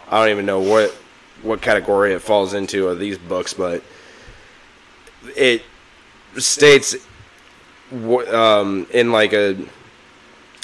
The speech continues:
somewhere in one of their chapters where, it, like, if you disobey, you know, um, and, like, expose, like, any portions of the secret, uh, society at all, you shall,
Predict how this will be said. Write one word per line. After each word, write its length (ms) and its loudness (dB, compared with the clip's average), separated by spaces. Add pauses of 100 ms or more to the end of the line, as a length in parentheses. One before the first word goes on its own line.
(120)
somewhere 500 6
in 60 2
one 120 4
of 60 4
their 140 4
chapters 440 0
where, 220 2
it, 320 -6
like, 320 -2
if 260 -2
you 500 -2 (520)
disobey, 840 2 (300)
you 140 -2
know, 320 -2 (840)
um, 540 2 (600)
and, 160 0
like, 240 -2
expose, 560 2
like, 160 0
any 200 0
portions 540 0
of 120 -2
the 80 -4
secret, 520 2
uh, 400 -10
society 760 2
at 240 -2
all, 260 4
you 220 -6
shall, 280 -6